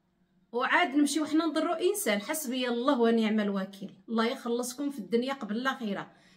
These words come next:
سواء اللي كيضر ها هي ولا اللي كيضر اي واحد بالسحر، اي واحد بالسحر. اما الفم، الفم خلاص. اما داكشي اللي كيوصلنا خلاص. اما الاتصالات من وحده لوحده،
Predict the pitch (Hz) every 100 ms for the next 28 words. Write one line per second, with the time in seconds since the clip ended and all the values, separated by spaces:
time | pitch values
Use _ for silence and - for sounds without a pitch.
0 | - - 233 240 240 240 320 339 294 277
1 | 269 220 240 220 240 330 370 - - _
2 | _ - 226 254 269 349 349 311 240 285
3 | 262 - - _ _ _ 285 320 320 320
4 | 311 - 214 202 - 240 202 - - _
5 | _ 214 233 233 233 190 185 - 196 175
6 | - _ - 269 285 302 - 403 415 247
7 | 226 - _ _ _ _ _ _ _ _
8 | _ 208 - 302 247 - 208 208 208 214
9 | 220 202 - - - - 254 285 240 247
10 | - 285 262 - 262 254 - 285 277 359
11 | 403 - - - - - 208 196 202 208
12 | 220 220 - - 254 285 277 277 294 277
13 | 269 262 269 269 262 277 214 254 262 269
14 | 226 403